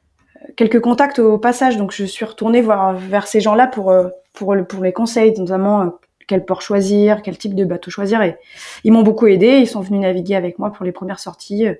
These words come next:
ils m'ont coachée, c'était, euh, un super échange.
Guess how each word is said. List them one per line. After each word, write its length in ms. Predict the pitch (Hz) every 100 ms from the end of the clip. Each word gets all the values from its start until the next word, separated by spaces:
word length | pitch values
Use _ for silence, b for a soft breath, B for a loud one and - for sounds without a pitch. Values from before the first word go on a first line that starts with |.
| _ _ _ _ -
ils 60 | 190
m'ont 100 | 185
coachée, 380 | 185 185 214
c'était, 360 | 208 - - 175
euh, 140 | - 196 202 _ b b b b b
un 80 | 202
super 280 | 208 220
échange. 380 | 208 220 202 190